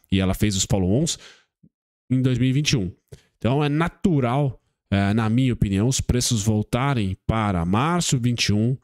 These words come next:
novembro vinte e um e ou o I P O, certo? Que é onde estão os maiores volumes de negociação. Então,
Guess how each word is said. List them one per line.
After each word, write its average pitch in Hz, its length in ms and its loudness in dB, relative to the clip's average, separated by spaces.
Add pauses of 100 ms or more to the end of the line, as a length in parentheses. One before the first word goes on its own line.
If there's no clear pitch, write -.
(300)
novembro 123 560 0
vinte 110 220 0
e 110 80 2
um 131 120 0 (140)
e 165 160 0
ou 147 320 0 (320)
o 147 140 2 (420)
I 147 80 0
P 175 160 -2
O, 92 240 -2 (500)
certo? - 320 -2
Que - 60 -8
é 98 60 2
onde 110 140 2
estão 120 140 0
os 120 120 0
maiores 143 560 0
volumes 120 480 0
de 110 80 0
negociação. 113 680 0
Então, 113 280 0